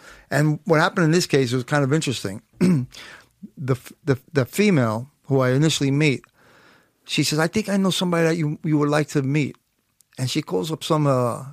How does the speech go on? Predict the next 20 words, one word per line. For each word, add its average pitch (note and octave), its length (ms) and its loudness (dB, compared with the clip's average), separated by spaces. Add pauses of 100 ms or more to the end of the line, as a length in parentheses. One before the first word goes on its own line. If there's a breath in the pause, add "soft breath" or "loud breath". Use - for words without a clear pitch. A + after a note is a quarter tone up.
she - 180 -8
beeps E3+ 300 2
some C#3+ 160 -2
guy. C3 400 0 (1080)
He - 140 -2
meets D#3 320 0
me, C#3 300 2 (460)
uh, G#2+ 220 -6
at C3 100 -2
a B2+ 60 -2
diner. C3+ 320 0
He's B2+ 160 -2
an C#3+ 120 2
Italian D#3 380 0
guy A2+ 360 -6 (600 soft breath)
that A#2+ 120 0
was C#3 160 0
in D3+ 80 2
an C3+ 100 2
accident D3 440 -2